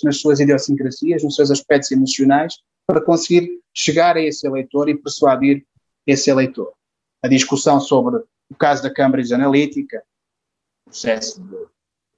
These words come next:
de, de, de, de, de roubo por parte do, dados dos cinquenta milhões de utilizadores do Facebook, que foram depois utilizados pela Cambridge Analytica para fazer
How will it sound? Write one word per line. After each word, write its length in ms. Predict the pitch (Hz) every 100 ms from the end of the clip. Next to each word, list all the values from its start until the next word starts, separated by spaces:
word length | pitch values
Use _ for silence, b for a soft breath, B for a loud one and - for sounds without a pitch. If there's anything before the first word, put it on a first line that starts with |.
| -
de, 440 | 208 196 190 175 175 _
de, 280 | 208 196 190 _ _ -
de, 360 | 214 202 196 196 - _ _ _ _ _ _ -
de, 320 | 123 117 113 _ _ _ -
de 60 | 147
roubo 440 | 131 156 160 147
por 220 | - 135
parte 340 | - 143 131 - _
do, 320 | 123 120 110 _ _ _
dados 380 | - 220 - 220
dos 280 | 113 104 - _
cinquenta 480 | - 120 135 131 117
milhões 320 | 113 117 113
de 80 | 113
utilizadores 480 | - 113 113 110 -
do 80 | -
Facebook, 480 | - - - 151
que 140 | _ -
foram 200 | 135 123
depois 220 | - 127
utilizados 580 | 123 127 120 120 131 -
pela 220 | - 120
Cambridge 420 | - 123 120 -
Analytica 480 | 123 120 123 120 120
para 160 | 117 123
fazer 400 | 127 120 120